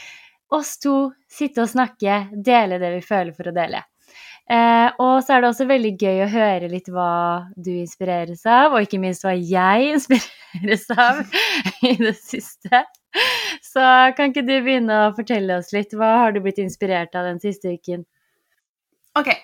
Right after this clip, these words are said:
Speaker 2: det, någonting jag har inspirerats av denna veckan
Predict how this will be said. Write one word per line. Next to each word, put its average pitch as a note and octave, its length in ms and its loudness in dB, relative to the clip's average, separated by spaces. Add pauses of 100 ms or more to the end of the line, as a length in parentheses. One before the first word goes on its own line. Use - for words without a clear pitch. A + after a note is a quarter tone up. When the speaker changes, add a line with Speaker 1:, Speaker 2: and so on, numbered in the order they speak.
(600)
Speaker 2:
det, E4 360 4
någonting C#4+ 400 2
jag G#3+ 160 2
har F#3+ 120 -2
inspirerats F3+ 560 -4
av E3 160 -4
denna E3+ 240 -2
veckan G#3 400 -4